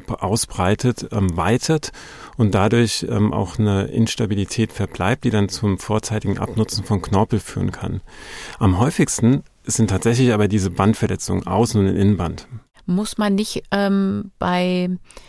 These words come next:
Speaker 2: Patienten mit einer Gerinnungsstörung grundsätzlich dann noch mal nachschauen, dass nicht eine Syndesmose, die sogenannte Syndesmoseverletzung da ist, weil gegebenenfalls durch die Blutungs- oder durch das Blut das, ähm,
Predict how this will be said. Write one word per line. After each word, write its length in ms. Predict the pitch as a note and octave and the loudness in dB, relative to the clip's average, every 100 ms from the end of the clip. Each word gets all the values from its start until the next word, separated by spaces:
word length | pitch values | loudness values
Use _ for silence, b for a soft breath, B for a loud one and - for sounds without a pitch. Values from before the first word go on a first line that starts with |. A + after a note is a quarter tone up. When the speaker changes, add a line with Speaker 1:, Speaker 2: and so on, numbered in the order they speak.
| B B | B B
Speaker 2:
Patienten 640 | F#3+ - F3+ G3 - G3+ | -2 0 0 0 2 0
mit 140 | F3+ - | 0 0
einer 320 | F3+ E3 E3 - | 0 2 0 -2
Gerinnungsstörung 880 | E3 F3+ G#3+ A3+ - G3+ F#3+ F#3+ F#3 | 0 0 0 -2 -2 -2 0 -2 -2
grundsätzlich 680 | F3+ F3 F3 - - F#3+ - _ - | -4 -2 -4 -4 -6 -6 -8 _ -18
dann 300 | - - F3 | -8 -2 0
noch 180 | F#3 - | 0 -2
mal 160 | E3 D#3+ | -2 0
nachschauen, 680 | D3 D3+ F3+ - G3+ G3+ F3+ | 0 0 -2 -4 -2 -2 -2
dass 200 | F3 F#3+ | -4 -4
nicht 200 | F#3 F3+ | -4 -4
eine 80 | |
Syndesmose, 800 | F3 F3+ E3+ - E3+ F#3+ F#3 F3+ - B B B B - | -2 0 -2 -2 -2 -2 0 -2 -2 B B B B -6
die 100 | E3 | -4
sogenannte 480 | E3 E3 E3 E3+ | -2 -2 -2 -2
Syndesmoseverletzung 1000 | E3 E3+ E3+ F3 F3+ F3+ E3+ E3 - D#3+ D#3 | -2 -2 -2 -2 0 -2 -2 -2 -2 -4 -2
da 220 | D#3 F3 | 0 0
ist, 200 | G3 E3+ | -2 -2
weil 220 | E3 E3 B B B B | -2 -2 B B B B
gegebenenfalls 880 | - E3 F#3+ G#3 G3+ - F#3 F3+ - | -8 0 2 2 0 0 0 0 -2
durch 240 | F3+ F3 | -6 -4
die 300 | - E3+ E3 - b b | -4 -2 -2 -6 b b
Blutungs- 880 | - F#3 A3 A#3 A#3 G#3+ G#3 - - - | 0 2 2 0 -2 -2 -2 -6 -10 -6
oder 200 | E3+ D3 | -4 -4
durch 180 | D#3 | -6
das 280 | - E3 - | -4 -4 -6
Blut 320 | - G3+ A3 | -4 -4 -2
das, 340 | F3 E3+ - - | -2 -4 -8 -8
ähm, 480 | - E3 D#3+ D#3+ D#3+ | -6 -4 -4 -6 -8